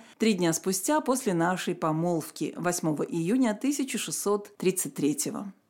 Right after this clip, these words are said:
Со временем нежные серебристые линии потемнели, и сейчас портрет предстает перед нами в коричнево-черных тонах.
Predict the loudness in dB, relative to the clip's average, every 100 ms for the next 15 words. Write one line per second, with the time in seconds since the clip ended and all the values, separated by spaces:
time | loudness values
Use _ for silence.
0 | _ -20 -2 4 6 6 8 8 8 8
1 | 8 8 6 4 2 2 2 2 2 2
2 | 4 4 6 8 6 4 0 2 4 4
3 | 4 2 -2 -4 -14 0 0 2 0 0
4 | 0 2 0 2 2 2 2 -14 -2 0
5 | 0 2 2 2 0 0 2 0 0 0
6 | 0 2 0 0 0 0 -2 0 2 2
7 | -2 -4 -6 -6 -10